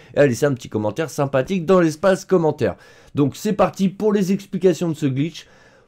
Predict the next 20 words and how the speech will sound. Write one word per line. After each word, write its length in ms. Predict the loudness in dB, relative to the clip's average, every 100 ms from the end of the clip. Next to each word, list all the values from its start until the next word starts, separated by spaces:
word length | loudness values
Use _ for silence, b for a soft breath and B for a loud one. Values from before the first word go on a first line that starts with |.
| -4
Pour 180 | 2 6
le 80 |
réaliser, 640 | 6 6 6 4 0 0 0
vous 380 | 2 0 0
aurez 220 | 2 4 6
besoin, 520 | 4 2 2 2 0 b b b b -16 -4
euh, 100 | -2
de 140 | 2
l'arène 400 | 4 4 6 4
de 80 | 4
combat 480 | 2 2 2 4 4
avec 400 | 4 2 2 2
au 80 | 2
moins 260 | 4 2 2
un 160 | 2
étage, 500 | 4 4 2 2 0
car 220 | -10 -12 -6
ça 100 | -8
fonctionnera 580 | -6 -8 -2 0 0
qu'à 380 | 0 2 2 2